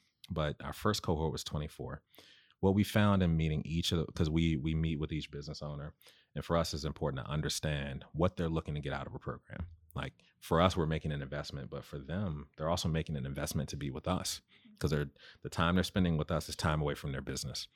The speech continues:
And so what's important for us is to understand those motivations, understand objectives and goals. And one of the things that we found consistently, feedback-wise, in each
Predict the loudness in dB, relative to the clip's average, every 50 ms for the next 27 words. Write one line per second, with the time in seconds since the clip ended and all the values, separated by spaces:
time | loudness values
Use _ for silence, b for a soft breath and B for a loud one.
0 | _ _ -6 -4 0 0 2 2 2 0 0 -2 -2 -2 -2 -2 -2 -4 -4 -2
1 | 0 0 0 -2 -6 -8 -8 -8 -6 -6 -6 -6 -6 -6 -6 -6 -6 -6 -6 -6
2 | -4 -4 -4 -4 -4 -4 -4 -4 -4 -6 -6 -6 -8 b b b b b -6 -4
3 | -4 -2 -2 0 0 0 0 0 -2 -6 -6 -4 -4 -4 -4 -4 -8 -8 -8 -8
4 | -6 -6 -4 -4 -4 -6 -8 -10 B B B B B B B B B B B _
5 | 0 2 2 2 2 4 4 4 6 6 4 4 4 4 4 4 2 0 -4 -6
6 | -10 -8 -4 -2 0 2 2 2 2 0 -2 -6 -8 -8 -6 -4 -4 -4 -2 -2
7 | -2 -2 -4 -4 -6 -6 -8 -10 -12 -14 -16 _ _ _ _ _ _ _ _ -8
8 | -4 -2 0 2 2 0 0 0 -2 -4 -2 -2 -4 -4 -6 -8 -8 -10 -10 -12
9 | _ -8 -6 -6 -4 -6 -8